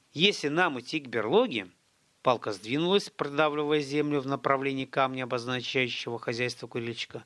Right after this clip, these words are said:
"то вот так, наискось. Нам отсюда дольше, чем Шульге, если он в нужном месте дрезину бросит". "Раз так в два дольше", заметил боцман. Гадюк продолжал. "А если к лаборатории?" Он снова поднял голову. "Где лаборатория?"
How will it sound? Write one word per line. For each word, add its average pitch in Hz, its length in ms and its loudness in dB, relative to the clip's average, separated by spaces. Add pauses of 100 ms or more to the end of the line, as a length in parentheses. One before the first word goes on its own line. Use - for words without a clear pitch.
(140)
"то 202 100 6
вот 214 180 6
так, - 280 -4 (320)
наискось. 151 580 -2 (280)
Нам 190 200 4
отсюда 180 360 -2
дольше, 147 340 0
чем 110 220 -6
Шульге, 170 520 -2
если 131 260 -2
он 120 160 0
в 104 80 -8
нужном 113 340 -4
месте 131 340 0
дрезину 113 380 -2
бросит". 104 420 -8 (720)
"Раз 170 280 4
так 208 160 0
в 190 80 -8
два 165 300 4
дольше", 139 480 0 (320)
заметил 127 400 0
боцман. 113 460 -4
Гадюк 110 380 -4
продолжал. 139 580 0 (260)
"А 143 100 4
если 160 300 2
к - 120 -8
лаборатории?" 113 800 0 (180)
Он 143 100 0
снова 135 300 2
поднял 110 400 -2
голову. 101 320 -4
"Где 156 200 4
лаборатория?" 123 640 0